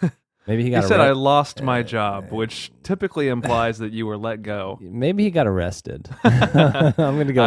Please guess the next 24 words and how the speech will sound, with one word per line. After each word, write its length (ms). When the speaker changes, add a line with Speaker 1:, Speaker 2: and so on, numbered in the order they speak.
Speaker 1:
I, 80
I 20
wouldn't 240
be 60
surprised 400
by 140
that 260
either, 260
to 80
be 140
honest 340
with 140
you. 120
Speaker 2:
<laughs> 200
I'm 160
sorry, 300
Dan. 440
Um, 540
that 60
was 80
a 40
good 140
song, 280
though. 240